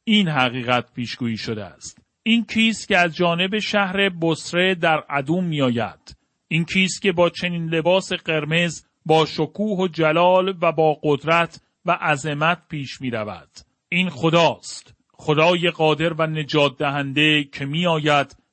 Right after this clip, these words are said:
تا پیروزی خود را اعلام کند. چرا جامه‌ات مثل لباس کارگری که انگور را برای شراب می‌فشارد قرمز است؟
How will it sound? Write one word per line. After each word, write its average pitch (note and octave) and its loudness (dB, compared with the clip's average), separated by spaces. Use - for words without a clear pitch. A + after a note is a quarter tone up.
تا D3+ 2
پیروزی D#3 -4
خود C3+ -4
را C3 2
اعلام B2+ 0
کند. G2 -14
چرا E3+ 4
جامه‌ات E3 2
مثل E3 -4
لباس D#3+ 0
کارگری D#3 -2
که E3+ -8
انگور D#3+ -6
را D#3+ 4
برای E3 2
شراب E3 2
می‌فشارد C3+ -2
قرمز C#3+ 0
است؟ - -8